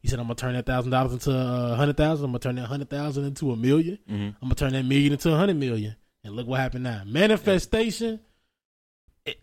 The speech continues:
Speaker 1: I hate, but, you know, I don't, I'm not, I don't like saying hate. My mom told me don't say hate, but, uh,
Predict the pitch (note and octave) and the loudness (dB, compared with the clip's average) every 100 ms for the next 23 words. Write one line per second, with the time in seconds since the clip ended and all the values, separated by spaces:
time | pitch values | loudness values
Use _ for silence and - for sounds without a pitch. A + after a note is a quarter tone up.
0 | - F#3 G3+ F#3 A3 F3+ - D4 D4+ - | -2 0 0 0 0 -4 -2 -2 -2 -4
1 | A3 E3+ D3 G2 B2 A2+ G#2+ G2+ G2+ G#2+ | -4 0 -2 -2 -6 -6 -6 -8 -8 -8
2 | G2 G#2+ A2 G#2+ G#2+ G#2 A2 G#2+ G#2 G2 | -8 -6 -4 -2 -2 -2 -2 -2 -2 -4
3 | G2+ F#2+ G2+ G2 G#2 G2+ F#2+ - G#2+ G2 | -4 -2 -2 -2 0 2 0 -2 -2 -2
4 | F#2 F2+ F2 F2 | -2 -4 -6 -10